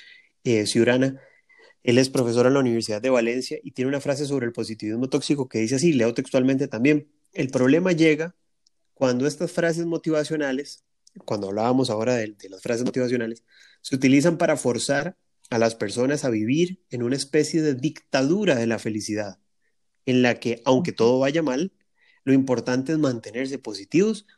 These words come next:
y seguir, y seguir esforzándose con una sonrisa estampada en la cara". Por eso es que,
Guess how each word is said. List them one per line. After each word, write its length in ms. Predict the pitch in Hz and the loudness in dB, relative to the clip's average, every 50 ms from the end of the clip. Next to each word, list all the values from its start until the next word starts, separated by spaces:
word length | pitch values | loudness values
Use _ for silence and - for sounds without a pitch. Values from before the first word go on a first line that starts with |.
| _ _ _ _ _ _ _ | _ _ _ _ _ _ _
y 140 | 214 156 | -2 0
seguir, 580 | 135 135 123 113 131 147 156 180 - - - - _ | 2 2 2 2 2 2 2 2 0 -4 -12 -10 _
y 120 | - 143 131 | -6 -4 -2
seguir 280 | 127 110 127 175 202 | -2 0 2 2 2
esforzándose 800 | 220 196 - - 127 117 - - 139 147 165 175 170 - 175 170 | 0 -2 -2 -2 -2 -2 -2 -2 -2 -2 -2 -2 -4 -4 -6 -8
con 160 | - 131 117 | -6 -6 -4
una 160 | 117 135 147 | -4 -4 -4
sonrisa 440 | 143 - 123 117 117 127 151 160 165 | -4 -4 -6 -2 2 2 2 2 2
estampada 500 | 151 - - 123 117 110 - 120 120 117 | -2 -2 -4 -4 -2 -2 0 0 0 0
en 80 | 117 117 | 0 -2
la 120 | 107 98 | -4 -6
cara". 320 | - 98 98 98 - - _ _ _ _ _ _ | -8 -12 -12 -12 -14 -20 _ _ _ _ _ _
Por 160 | - 147 139 | 2 4 4
eso 180 | 143 135 143 165 | 4 2 2 -2
es 100 | 160 - | -4 -4
que, 340 | - 175 170 185 185 - | -2 -2 -2 -2 -6 -12